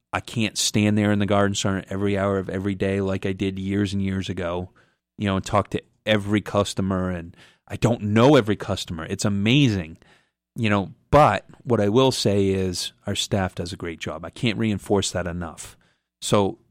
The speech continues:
if you're coming into one of the garden centers, Yarmouth or Kennebunk, thank them.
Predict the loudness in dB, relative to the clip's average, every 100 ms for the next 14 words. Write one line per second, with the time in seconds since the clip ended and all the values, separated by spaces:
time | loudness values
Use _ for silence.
0 | _ -2 0 -2 -2 0 4 4 4 4
1 | 4 4 4 4 2 0 -2 -2 -2 -2
2 | -4 -6 -8 -6 -4 -6 -8 -12 _ _
3 | _ _ _ _ _ -8 -8 -8 -14